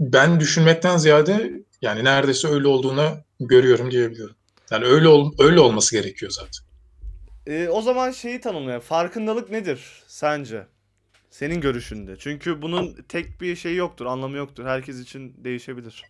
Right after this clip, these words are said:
Speaker 2: tanımlar.
Speaker 1: Hı hı.
Speaker 2: Önemli olan anlatmak istediğimiz.
Speaker 1: Ya farkında olmak, e, aslında çok kaba taslak, e, yani neyi niye yaptığını bilerek,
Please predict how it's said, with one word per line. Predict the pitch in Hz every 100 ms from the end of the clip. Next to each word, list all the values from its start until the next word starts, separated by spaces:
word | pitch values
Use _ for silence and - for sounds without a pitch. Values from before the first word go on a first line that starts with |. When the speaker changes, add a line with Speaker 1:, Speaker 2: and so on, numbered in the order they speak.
| _ _
Speaker 2:
tanımlar. | 117 110 104 104 _ _ _ _ _ _ _ _ _
Speaker 1:
Hı | -
hı. | 123 113 117 -
Speaker 2:
Önemli | 117 120 123
olan | 120 123 135 135
anlatmak | 131 127 123 127
istediğimiz. | - 113 101 104 - - _ _ _ _ _ _ _ _ _ _ _ _ _ _ _
Speaker 1:
Ya | - 127
farkında | - 139 151 - 185 196
olmak, | 196 185 202 202 - - _
e, | - 120
aslında | 123 143 - 160
çok | 165 160
kaba | - 143 160
taslak, | 160 139 - 185 185 _
e, | 127
yani | 117 113 120 131 139 131 131
neyi | 151 175 175
niye | 165 175
yaptığını | 165 - - 135 160 190 - _ _ _ _ _
bilerek, | 131 151 143 95 - -